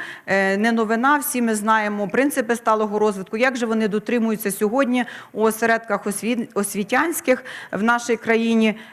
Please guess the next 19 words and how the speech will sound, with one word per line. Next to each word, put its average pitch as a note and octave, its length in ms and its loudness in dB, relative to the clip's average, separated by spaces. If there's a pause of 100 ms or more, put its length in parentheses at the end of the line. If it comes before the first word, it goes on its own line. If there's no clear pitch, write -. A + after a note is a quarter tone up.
(120)
Е, F#3+ 420 2 (640)
по-, C4 280 4 (560)
поверну, G#3 420 2
поверну G3+ 380 2
на G3 120 2
секундочку C4 800 -2
і, A#3 260 -4
м, F#3+ 840 -2 (320)
секундочка, E3+ 600 -14
секундочка. A#3+ 680 -10 (260)
Ага. E3+ 320 -6 (1200)
Е, G3 220 2 (200)
буду B3+ 400 2
продовжувати, A#3+ 920 0 (120)
чомусь G3 440 -4
не G3 80 -8
хоче, - 460 -8
але, A#3 300 -4 (2500)
ага, F#3 360 -12